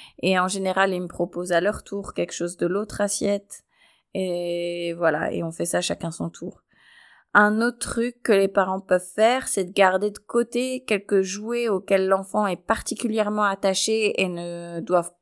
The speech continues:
pas être partagés, quoi. Surtout quand on a de la visite à la maison, par exemple.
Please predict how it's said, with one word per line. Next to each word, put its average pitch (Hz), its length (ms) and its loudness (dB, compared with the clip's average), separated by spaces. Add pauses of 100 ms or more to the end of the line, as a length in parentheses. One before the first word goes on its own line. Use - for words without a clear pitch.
(100)
pas 220 200 6
être 202 220 -2
partagés, 196 600 2
quoi. 233 300 0 (800)
Surtout 233 320 2
quand 226 260 2
on 214 60 2
a 208 80 6
de 202 80 4
la 202 100 10
visite 196 300 2
à 202 60 8
la 202 100 4
maison, 196 340 -4
par 160 200 -6
exemple. 156 440 -10